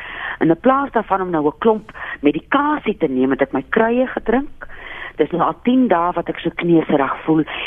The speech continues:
en my liggaam die tyd gegee. Die, die, die proses van genesing is soveel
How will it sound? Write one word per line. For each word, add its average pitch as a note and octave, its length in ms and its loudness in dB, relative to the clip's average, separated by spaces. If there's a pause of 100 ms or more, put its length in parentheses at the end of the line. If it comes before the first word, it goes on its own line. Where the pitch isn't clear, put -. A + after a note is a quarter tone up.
en F#3 160 4
my F3 120 4
liggaam C#4 640 2 (460)
die F3 120 -10 (140)
tyd - 240 -4
gegee. F3 540 -4
Die, C#3 120 -4 (340)
die, F#3 200 2 (200)
die F#3 100 -4
proses - 580 0 (100)
van A3+ 140 0
genesing D3 840 0
is - 100 -2 (240)
soveel A#3+ 540 4